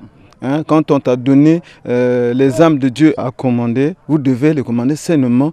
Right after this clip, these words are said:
sans sorcellerie, ne pas aller dans, dans les fétiches, tout ça, là, cela.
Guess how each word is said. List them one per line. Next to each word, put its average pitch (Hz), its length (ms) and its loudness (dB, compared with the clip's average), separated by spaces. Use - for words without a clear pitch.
sans - 340 -6
sorcellerie, 131 540 -4
ne 135 120 0
pas 165 340 2
aller 143 380 0
dans, 135 540 -4
dans 143 140 -2
les 143 140 0
fétiches, - 500 -4
tout 143 100 -10
ça, 131 180 -4
là, 120 100 -6
cela. 107 400 -14